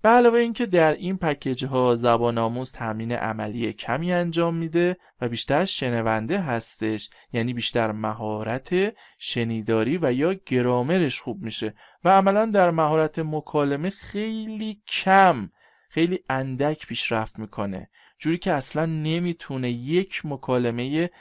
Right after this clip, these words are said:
چند دقیقه‌ای رو به خوبی انجام بده، یا اگرم انجام بده خیلی بد و غلط صحبت می‌کنه. و اما بریم سراغ کلاس‌های حضوری.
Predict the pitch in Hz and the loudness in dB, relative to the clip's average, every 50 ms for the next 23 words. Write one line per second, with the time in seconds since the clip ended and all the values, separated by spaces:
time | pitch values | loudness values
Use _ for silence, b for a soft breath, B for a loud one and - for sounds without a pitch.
0 | b b b - - 123 117 117 117 113 110 107 110 107 107 113 117 120 131 139 | b b b -10 -6 -4 -4 -2 -2 -2 -2 -2 0 -2 0 0 0 2 2 2
1 | 147 151 156 - - 131 131 131 - - 131 123 127 127 127 139 147 165 165 _ | 2 0 0 -2 -2 -2 -2 -2 -2 -4 -4 -2 0 2 2 2 2 0 -2 _
2 | _ - - 123 123 123 123 123 117 135 143 147 160 165 147 127 120 110 110 104 | _ -6 -2 -2 0 0 0 2 4 6 6 6 4 4 2 2 2 2 2 0
3 | 104 104 110 127 160 180 196 202 208 214 208 202 190 180 170 165 151 160 165 160 | 0 0 0 2 4 4 4 4 4 4 4 4 4 4 2 2 2 2 2 2
4 | 156 156 156 160 180 175 - - - 151 165 175 180 180 156 151 156 165 185 185 | 2 0 0 0 -2 -4 -6 -6 -2 -2 -2 -2 -2 -4 0 2 4 4 4 2
5 | 175 185 190 190 _ - - 127 123 127 139 160 160 - - - 123 120 120 120 | 2 0 0 0 _ -6 -6 -4 -2 0 0 -2 -2 -2 -4 -4 -4 -2 0 0
6 | 117 117 - - - 113 113 - - 110 104 104 95 - - _ _ _ _ _ | 0 0 -2 -6 -10 -12 -10 -8 -6 -6 -6 -6 -6 -10 -12 _ _ _ _ _
7 | _ _ _ - 156 180 214 226 240 254 269 285 311 294 _ _ - 180 143 147 | _ _ _ 4 6 6 6 8 8 6 6 6 4 2 _ _ -6 0 2 2
8 | 156 180 190 202 202 - - 135 127 127 131 135 143 170 185 - - 131 117 117 | 2 2 0 0 -2 -4 -2 0 2 2 2 2 0 -2 -6 -4 -4 -2 0 0
9 | 113 110 - - 127 143 160 170 160 156 135 127 120 117 120 117 117 113 110 117 | 0 -2 -2 -2 0 0 0 0 -2 -2 -4 -4 -2 -2 -2 -2 -2 -2 0 0
10 | 143 151 139 127 | 0 0 -2 -4